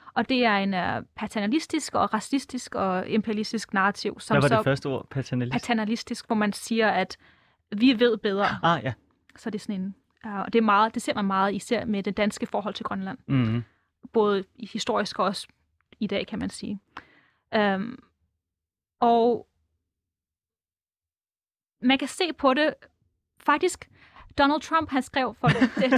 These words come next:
Speaker 1: jo lang tid siden nu, men det føles stadigvæk som ny-, nyheder. Der er meget, sket meget andet siden. Han, han ville jo gerne købe Grønland.
Speaker 2: Ja, det var en rigtig god idé.
Speaker 1: Og det, ideen om, at man kunne gøre det,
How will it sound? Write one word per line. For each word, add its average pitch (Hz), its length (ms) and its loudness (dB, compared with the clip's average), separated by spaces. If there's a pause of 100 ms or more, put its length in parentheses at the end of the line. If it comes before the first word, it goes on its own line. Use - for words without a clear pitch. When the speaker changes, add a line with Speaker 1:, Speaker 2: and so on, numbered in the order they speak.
Speaker 1:
jo - 40 -
lang 233 160 2
tid 269 100 0
siden 277 220 0
nu, 311 120 0
men 330 160 2
det 330 80 -2
føles 339 280 4
stadigvæk 285 320 2
som 302 240 -2
ny-, 269 340 2
nyheder. 277 440 2 (480)
Der 247 80 0
er 262 60 4
meget, 262 220 2
sket - 200 -6
meget 214 220 2
andet 233 180 2
siden. 254 320 -2 (300)
Han, 262 360 2
han 285 200 2
ville 330 120 4
jo 269 80 0
gerne 240 160 4
købe 277 240 0
Grønland. - 380 -2
Speaker 2:
Ja, 147 140 6
det 147 100 2
var 147 100 4
en 131 60 2
rigtig 127 200 0
god 120 180 0
idé. 120 120 0
Speaker 1:
Og 254 140 2
det, 330 220 2 (1080)
ideen 302 560 0
om, 254 180 4
at 254 80 2
man 233 140 0
kunne 240 180 -6
gøre 202 340 2
det, 131 140 -8